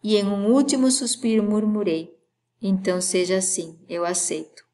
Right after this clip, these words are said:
No instante em que fiz isso, algo se moveu no ar logo acima do meu coração. Em um instante,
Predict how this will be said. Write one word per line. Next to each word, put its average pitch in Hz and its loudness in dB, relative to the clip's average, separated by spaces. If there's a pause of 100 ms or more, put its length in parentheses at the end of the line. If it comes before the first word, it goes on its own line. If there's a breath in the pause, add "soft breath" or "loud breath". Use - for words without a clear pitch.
(1300)
No 214 4
instante 277 4
em 311 4
que 277 0
fiz 214 0
isso, 220 0
algo 214 2
se 240 0
moveu 208 4
no 190 0
ar 196 0
logo 214 2
acima 202 -4
do 196 -2
meu 190 0
coração. 185 -4 (640)
Em 185 0
um 190 2
instante, 202 2